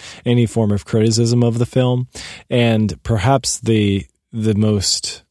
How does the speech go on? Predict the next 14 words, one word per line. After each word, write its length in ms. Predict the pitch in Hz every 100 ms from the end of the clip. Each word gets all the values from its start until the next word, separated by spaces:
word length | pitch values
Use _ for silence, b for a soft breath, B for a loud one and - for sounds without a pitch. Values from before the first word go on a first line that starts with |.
| _ _ _
interesting 1040 | 139 135 110 - 98 90 87 95 139 123 110
point 220 | 120 104
of 80 | -
criticism 680 | 165 156 - 131 139 120 - B B
is 240 | - 127 107
how 460 | 104 131 120 110
it 140 | 95 113
wasn't 380 | 113 120 117 110
well 140 | 107
received 600 | 101 98 120 113 101 95
by 500 | 107 101 95 90 85
the 280 | - 104 101
Oscars. 720 | 90 101 95 98 92 104 104
And 120 | 92